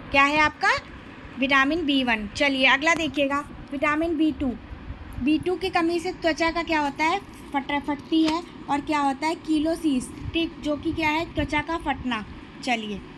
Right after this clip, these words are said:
विटामिन बी थ्री की कमी से क्या होता है आपका? विटामिन बी थ्री से आपका होता है बंद बुद्धि हो जाती है, बालों का से क्या होता है? सफ़ेद होना, ठीक, बाल भी आपके सफ़ेद हो जाते हैं और बंद बुद्धि का कारण बनता है क्या आपका?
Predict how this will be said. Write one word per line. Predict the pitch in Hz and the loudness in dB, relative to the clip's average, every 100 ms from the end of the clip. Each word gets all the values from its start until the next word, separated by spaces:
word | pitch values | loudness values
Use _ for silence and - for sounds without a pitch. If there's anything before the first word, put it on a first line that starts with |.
| - - | -12 -4
विटामिन | 277 311 320 359 | 2 4 4 2
बी | 349 339 | 2 2
थ्री | 339 359 | 4 2
की | 370 339 | 2 0
कमी | 349 330 | 0 0
से | 339 330 | -2 -2
क्या | 311 | 0
होता | 294 262 285 | 0 0 2
है | 285 | 2
आपका? | 277 - 311 - - - - | 0 -2 -4 -6 -14 -16 -8
विटामिन | 269 277 294 302 320 | -4 -2 0 2 2
बी | 320 | 2
थ्री | 294 320 330 | 2 0 0
से | 330 | 2
आपका | 294 285 | 0 0
होता | 294 269 262 | -2 -2 -2
है | 285 | -2
बंद | 254 294 | 0 2
बुद्धि | 277 277 233 277 | 2 0 2 2
हो | 240 | 2
जाती | 226 220 262 | -2 -2 -2
है, | 254 | 2
बालों | 262 262 | 2 2
का | 269 285 | 0 -2
से | 285 | -2
क्या | 277 | -2
होता | 247 233 | -2 -2
है? | 302 | -4
सफ़ेद | 311 277 285 262 | -4 -2 0 2
होना, | 240 208 202 - - - | 0 -2 -6 -10 -16 -4
ठीक, | 330 - - - | -2 -2 -8 0
बाल | 262 285 | 4 4
भी | 277 | 2
आपके | 285 269 311 | 0 0 -4
सफ़ेद | 311 277 277 | -2 0 0
हो | 269 | 2
जाते | 277 269 320 | 0 0 0
हैं | |
और | 320 277 | 2 2
बंद | 277 277 | 2 2
बुद्धि | 254 247 285 | 0 2 2
का | 277 | 2
कारण | 277 240 240 | 2 2 0
बनता | 233 226 240 | -2 -4 -4
है | 233 | -2
क्या | 285 | 2
आपका? | 294 277 - | 2 2 2